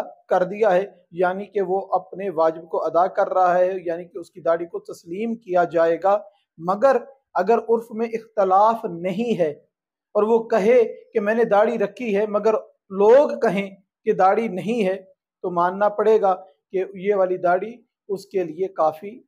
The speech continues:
नहीं है। जैसे पहले जिक्र किया कि चालीस कदम से दाढ़ी का नज़र आना जो है वो ज़रूरी नहीं है।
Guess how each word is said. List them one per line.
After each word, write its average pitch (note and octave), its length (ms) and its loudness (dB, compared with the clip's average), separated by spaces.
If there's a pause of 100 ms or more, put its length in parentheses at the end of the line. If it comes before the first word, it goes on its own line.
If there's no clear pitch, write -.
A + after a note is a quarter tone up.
नहीं D#3+ 340 -8
है। C3+ 180 -12 (440)
जैसे A3+ 240 2
पहले C4+ 280 2
जिक्र C4+ 240 0
किया C4 320 0
कि B3 120 -6
चालीस B3+ 300 0
कदम A#3+ 240 -2
से A#3+ 120 -18
दाढ़ी A3 220 2
का A3+ 120 -6
नज़र A3+ 240 2
आना G#3 260 0
जो G3+ 160 -2
है G#3+ 80 0
वो G#3 160 -2
ज़रूरी G3 420 -2 (460)
नहीं A3 340 0
है। G3 220 -6